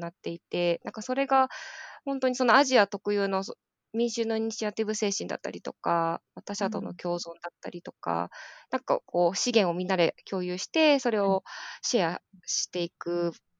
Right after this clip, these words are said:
Speaker 1: 精神だったりとか、なんかその、うん、アジアの精神をうまくコロナ禍においても、あの、使って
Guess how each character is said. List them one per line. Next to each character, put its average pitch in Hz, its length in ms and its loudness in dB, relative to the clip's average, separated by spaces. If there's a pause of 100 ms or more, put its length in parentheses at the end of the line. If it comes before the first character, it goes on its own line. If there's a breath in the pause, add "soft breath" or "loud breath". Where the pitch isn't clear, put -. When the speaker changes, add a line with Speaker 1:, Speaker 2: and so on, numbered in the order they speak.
(120)
Speaker 1:
精 208 220 2
神 - 200 -4
だ 165 80 0
っ - 60 -8
た 170 100 0
り 170 120 -6
と - 100 -4
か、 165 500 2
な 247 80 -4
ん - 20 -10
か 233 120 2
そ 269 160 0
の、 269 400 6 (680 loud breath)
う 247 100 0
ん、 233 40 -8 (380)
ア 277 160 10
ジ 262 140 6
ア 240 100 10
の 226 100 2
精 240 240 6
神 214 340 -2
を 254 500 6
う 254 80 2
ま 214 160 0
く - 340 -4 (180)
コ - 140 -6
ロ 214 120 0
ナ 226 100 2
禍 214 120 4
に 202 100 -2
お 240 160 2
い 247 60 -4
て 220 140 -2
も、 254 500 2 (200)
あ 185 120 -4
の、 175 120 -8
使 - 260 -2
っ 180 60 -6 (180)
て 185 380 4